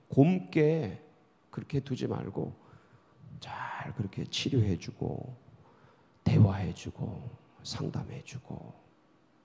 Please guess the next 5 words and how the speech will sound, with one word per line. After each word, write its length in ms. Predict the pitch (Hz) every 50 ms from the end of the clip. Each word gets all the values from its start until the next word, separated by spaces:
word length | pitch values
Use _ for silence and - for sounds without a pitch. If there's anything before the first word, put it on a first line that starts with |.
| _ _ _ _ _ _ _ _ _ _ _ _ - - -
소문내고 800 | - - - - - - 202 214 220 202 170 151 131 113 - -
막 180 | 101 104 - 131 - _ _ _ _ _ _ _ _ _ _ _ _ _ -
뒷담화하고 760 | - 135 131 - - - 180 165 165 143 123 120 113 - -
막 180 | - - - - - - - -
손가락질하고 800 | - - - - 277 - - - - - - - - - -